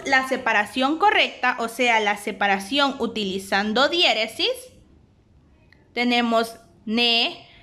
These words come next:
gras, vi, o, las, blancos, a, e, li, es.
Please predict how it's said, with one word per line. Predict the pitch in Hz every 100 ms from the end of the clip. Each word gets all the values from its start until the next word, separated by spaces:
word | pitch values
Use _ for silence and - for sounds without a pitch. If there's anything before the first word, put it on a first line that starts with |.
| - -
gras, | 220 220 220 233 320 - - - -
vi, | 196 247 240 226 262 381 - - - -
o, | 240 240 226 233 339 - - -
las, | 220 226 220 220 320 - - - -
blancos, | 208 226 240 226 220 247 320 - - - - 262 240 247 302 - - - - -
a, | 240 233 226 269 - - _ _
e, | 254 247 233 247 294 - - - -
li, | 240 277 311 370 - - _ - -
es. | 240 214 - -